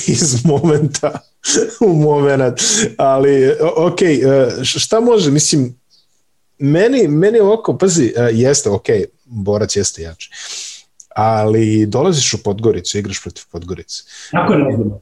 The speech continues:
Speaker 1: Nije, nije, nije to, nije to naivna stvar, čak i u ovim pandemijskim uslovima treba doći u Podgoricu i pobediti u Podgorici.
Speaker 2: Tako je.
Speaker 1: E, Musić je tu, Tmušić je tu,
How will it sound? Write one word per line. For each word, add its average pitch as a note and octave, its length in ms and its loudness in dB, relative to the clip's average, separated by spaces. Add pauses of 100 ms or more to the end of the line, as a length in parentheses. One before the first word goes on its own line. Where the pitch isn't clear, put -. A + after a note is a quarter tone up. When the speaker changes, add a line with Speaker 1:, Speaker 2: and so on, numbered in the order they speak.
Speaker 1:
Nije, F3 480 2
nije, D#3+ 360 2
nije F3+ 280 2
to, D3+ 180 2
nije D3+ 240 2
to B2 100 -2
naivna B2 320 0
stvar, A2 260 -4
čak C3+ 300 -2
i A#2 40 2
u A2+ 100 4
ovim A#2 240 0
pandemijskim G2 680 -4
uslovima G#2+ 440 0
treba A#2 240 0
doći A#2 260 2
u - 40 -4
Podgoricu A2 480 0
i G2 40 -6
pobediti G2 420 -4
u F#2 40 -6
Podgorici. F#2+ 520 -8 (500)
Speaker 2:
Tako - 240 -4
je. C3 60 2
Speaker 1:
E, B2 40 0 (1500)
Musić C#3 560 0
je A#2+ 140 -4
tu, C3 200 0
Tmušić C3+ 580 0
je G#2+ 160 -2
tu, A#2 580 0